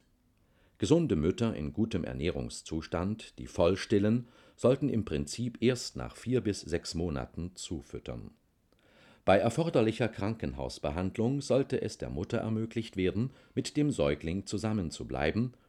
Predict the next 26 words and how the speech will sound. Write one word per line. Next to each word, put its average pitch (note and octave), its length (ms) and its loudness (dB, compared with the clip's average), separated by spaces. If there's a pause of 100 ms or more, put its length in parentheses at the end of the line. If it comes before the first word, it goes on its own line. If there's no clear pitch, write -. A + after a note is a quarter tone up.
(140)
und C#3 180 0
ihn C3+ 200 0
weiterhin C#2 480 -4
zu - 160 -10
stillen. B1+ 440 -6 (1080)
Das G#2+ 140 2
Stillen F3 300 6
ist - 200 -4
nicht D#3 280 -4
für A#2 160 4
die G#2 180 0
Gesundheit G2 680 0
des - 140 -8
Säuglings, G2 680 0 (240)
sondern G#2+ 520 6
auch C#3 240 -4
für B2+ 180 0
die C#3 120 -2
der C3+ 160 2
Mutter C3+ 380 0
am C#2 180 -4
günstigsten, A#2 800 -2 (240)
einschließlich A#2+ 760 -2
der - 120 -8
körperlichen, A2+ 760 0 (220)
emotionalen E2+ 1040 -2